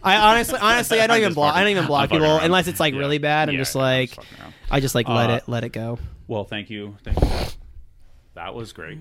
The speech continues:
Speaker 1: Wow.
Speaker 2: Sorry, I had to move the mic because usually I sit over a little bit left. <laughs>
Speaker 1: Thanks, Dennis, for joining us. It's been really great. Baby's beautiful. Congratulations.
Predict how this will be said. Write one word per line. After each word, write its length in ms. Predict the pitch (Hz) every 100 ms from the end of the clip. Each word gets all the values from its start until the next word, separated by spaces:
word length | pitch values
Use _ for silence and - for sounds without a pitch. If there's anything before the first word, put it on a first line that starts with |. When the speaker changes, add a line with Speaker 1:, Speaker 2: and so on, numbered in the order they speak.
| -
Speaker 1:
Wow. 340 | - 175 208 139 - -
Speaker 2:
Sorry, 320 | - 90 87
I 180 | 85 87
had 120 | 90
to 40 | 85
move 240 | 90 87
the 80 | 85
mic 300 | 87 95 -
because 300 | - 95 85
usually 320 | 113 127 107
I 80 | 98
sit 200 | - 104
over 340 | 92 82 87
a 40 | 85
little 200 | 90 90
bit 200 | 85 -
left. 560 | - 82 76 - - - - - - - -
<laughs> 1300 | - - - 170 220 220 254 208 143 202 139 - -
Speaker 1:
Thanks, 220 | 160 160
Dennis, 220 | 143 139
for 80 | 139
joining 300 | 127 135 147
us. 280 | 151 151 -
It's 120 | -
been 80 | 135
really 200 | 139 135
great. 440 | 131 143 151 151 - - - - - -
Baby's 300 | 131 135 127
beautiful. 600 | 135 143 139 143 143 139 - - - - -
Congratulations. 840 | 135 135 131 135 139 139 139